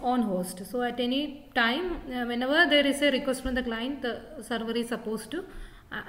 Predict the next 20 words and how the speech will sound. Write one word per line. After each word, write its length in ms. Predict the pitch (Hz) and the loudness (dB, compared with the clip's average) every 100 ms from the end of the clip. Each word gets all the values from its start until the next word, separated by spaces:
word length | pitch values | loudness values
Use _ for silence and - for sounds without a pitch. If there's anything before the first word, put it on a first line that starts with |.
| 226 | -2
answer 300 | 226 226 240 | 0 0 -2
to 140 | 240 | -2
the, 180 | 208 196 | -4 -4
uh, 960 | 185 226 220 202 185 - - 226 202 202 | -6 -10 -8 -8 -10 -14 -14 -10 -10 -4
client 300 | 220 214 185 | -2 -2 -4
request. 420 | 180 302 359 285 | -4 -4 -4 0
And 160 | 262 254 | 0 4
server 460 | 247 254 311 339 - - - - - | 2 4 0 0 -8 -16 -20 -20 -12
farms 500 | - 285 320 392 - - | 8 10 10 6 2 -4
can 240 | 302 277 277 | 0 2 4
be 60 | |
used 420 | 277 269 294 294 311 - | 4 4 2 0 -4 0
for 200 | 285 311 - | 0 0 -10
scaling. 600 | - - 233 226 202 202 - - - - - | -12 0 4 4 2 -2 -8 -16 -18 -20 -8
And 240 | 220 247 | -2 2
that 140 | 269 285 | 2 2
means, 260 | 320 330 | 0 0
um, 360 | 220 247 240 254 | -4 -6 -4 -4
you 80 | 269 | -2
know, 240 | 277 262 | -2 -2